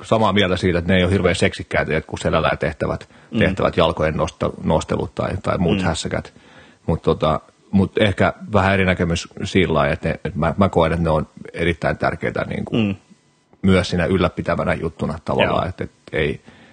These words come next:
Speaker 1: en, en unohda niitä kokonaan, vaikka ollaankin jossain niinku tosi edistyneissä tyypeissä jo.
Speaker 2: No, meillä se on sit taas ehkä silleen, että me tehdään sit taas voimistelun kautta niinku kuppi- ja kaarikeinuntoja
Speaker 1: Just
Speaker 2: tällaisia
Speaker 1: näin,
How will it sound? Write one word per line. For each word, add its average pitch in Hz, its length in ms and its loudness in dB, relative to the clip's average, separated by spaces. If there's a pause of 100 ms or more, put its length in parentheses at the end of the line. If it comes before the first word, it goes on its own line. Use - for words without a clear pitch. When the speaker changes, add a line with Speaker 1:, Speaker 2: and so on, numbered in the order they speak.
(160)
Speaker 1:
en, 90 260 4
en 95 180 4
unohda 90 400 2
niitä 85 300 2
kokonaan, 82 420 2
vaikka 73 420 0 (120)
ollaankin 76 420 2
jossain 69 360 -2
niinku - 280 -4 (580)
tosi 85 260 2
edistyneissä 73 540 0
tyypeissä 64 480 -2
jo. - 160 -4 (260)
Speaker 2:
No, 101 300 2
meillä 104 260 2
se 98 100 -2
on 101 80 0
sit - 160 -12
taas 98 160 2
ehkä 92 220 -6
silleen, 90 260 0
että 85 140 -4
me 80 160 -4 (140)
tehdään 85 300 0
sit - 140 -12
taas - 400 0 (500)
voimistelun 92 580 2
kautta 85 400 -2
niinku 92 420 -4 (100)
kuppi- 85 240 -6
ja 82 80 2
kaarikeinuntoja 78 800 -2
Speaker 1:
Just 78 60 -6
Speaker 2:
tällaisia 80 400 2
Speaker 1:
näin, 80 120 0